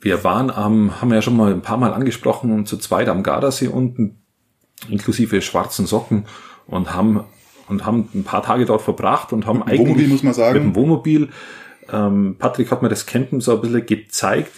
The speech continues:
Speaker 1: Ich als alter Wohnmobilcamp-, als Wohnwagencamper, Patrick als Wohnmobilcamper, der wohl schon sehr, sehr viel mehr Erfahrung in dem Thema hat, werden wir uns eben genau über dieses unterhalten. Und Patrick wird da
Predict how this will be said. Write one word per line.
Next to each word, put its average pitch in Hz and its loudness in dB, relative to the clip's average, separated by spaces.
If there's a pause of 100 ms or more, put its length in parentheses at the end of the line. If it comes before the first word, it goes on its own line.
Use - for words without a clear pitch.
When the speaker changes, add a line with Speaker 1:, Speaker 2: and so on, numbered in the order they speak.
Speaker 1:
Ich - -6
als 104 0
alter 107 0
Wohnmobilcamp-, 127 -6
als - -8
Wohnwagencamper, 127 0
Patrick - -2
als 98 -4
Wohnmobilcamper, 127 0
der 104 4
wohl 113 2
schon - -2
sehr, - -4
sehr - -4
viel 104 0
mehr 107 4
Erfahrung 123 0
in 123 -2
dem 113 2
Thema 110 0
hat, 113 -4 (380)
werden 98 2
wir 95 4
uns 98 2
eben 95 -4
genau 95 2
über 98 0
dieses 104 -2
unterhalten. 104 0 (800)
Und 95 -2
Patrick - -4
wird 95 -2
da 87 0